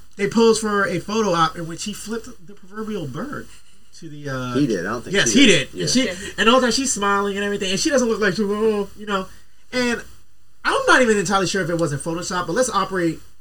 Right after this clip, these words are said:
Speaker 1: 'cause I don't even think it needs to be. That, that doesn't seem like outside of what Y B N, or excuse me, Corday would do. You know what I mean?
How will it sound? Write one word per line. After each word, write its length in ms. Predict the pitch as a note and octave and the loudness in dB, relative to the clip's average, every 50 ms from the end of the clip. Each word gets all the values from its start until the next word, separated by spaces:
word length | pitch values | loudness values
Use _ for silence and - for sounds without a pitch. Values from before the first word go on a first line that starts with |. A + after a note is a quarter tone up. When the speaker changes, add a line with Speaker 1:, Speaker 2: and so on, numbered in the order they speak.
| - - | -14 -14
Speaker 1:
'cause 120 | - D#3 | -8 -6
I 80 | E3 E3+ | -4 -2
don't 140 | E3+ D#3+ D#3 | -2 -2 -4
even 120 | D3 C3 | -4 -6
think 140 | - D3 B2 | -8 -12 -14
it 60 | A#2+ | -12
needs 140 | C3+ C#3 C3 | -14 -14 -14
to 40 | - | -14
be. 100 | C3+ B2 A#2+ | -16 -14 -12
That, 260 | C#3 C3+ B2+ - - | -12 -12 -12 -10 -10
that 120 | C#3+ C3+ | -10 -6
doesn't 180 | D3 D3 B2+ A#2+ | -6 -6 -6 -8
seem 180 | - C#3+ B2+ | -10 -12 -14
like 140 | B2 B2+ - - | -16 -16 -12 -10
outside 320 | - C3 - - C3 C3 | -8 -8 -6 -6 -6 -6
of 80 | B2 A#2 | -6 -8
what 160 | B2 B2+ - | -8 -10 -10
Y 140 | C3+ C3 C3 | -8 -8 -8
B 140 | A#2+ A#2+ A#2+ A#2+ | -8 -10 -12 -14
N, 80 | A#2+ - - - - - - - - | -14 -14 -14 -16 -16 -16 -16 -16 -16
or 80 | C3+ | -16
excuse 280 | B2 - - - D#3 B2+ | -16 -16 -14 -14 -14 -16
me, 80 | A#2+ - - | -16 -14 -12
Corday 300 | D3 C3+ C3+ C3 A#2+ - - - - - - - - - - - - - - - - | -10 -8 -6 -6 -8 -8 -10 -14 -16 -16 -16 -16 -16 -16 -16 -16 -16 -16 -16 -16 -14
would 100 | - A#2+ | -10 -4
do. 200 | D#3+ D3 A#2 - - - - - | -4 -4 -4 -4 -10 -14 -14 -12
You 80 | E3 D#3 | -8 -4
know 60 | D3 | -4
what 80 | C#3 | -2
I 20 | C#3 | -2
mean? 160 | C#3 C3+ C#3 | -4 -4 -6